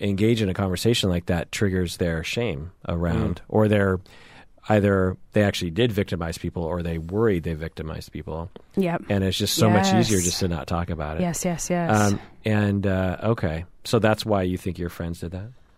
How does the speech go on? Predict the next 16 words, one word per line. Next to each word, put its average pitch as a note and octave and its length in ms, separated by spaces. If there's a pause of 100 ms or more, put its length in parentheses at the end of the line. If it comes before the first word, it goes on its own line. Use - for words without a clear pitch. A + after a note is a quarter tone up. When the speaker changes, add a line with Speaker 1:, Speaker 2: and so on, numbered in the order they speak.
(120)
Speaker 3:
I C4+ 120
think B3 200
so, A3 220
but, G#3 220
I A3 40
mean, A3 220
in A3+ 220
the G#3 100
moment, F3+ 500
it E3+ 120
was - 420
like, E3 340
I F#3+ 140
was F#3+ 180
such - 300
a D#3 160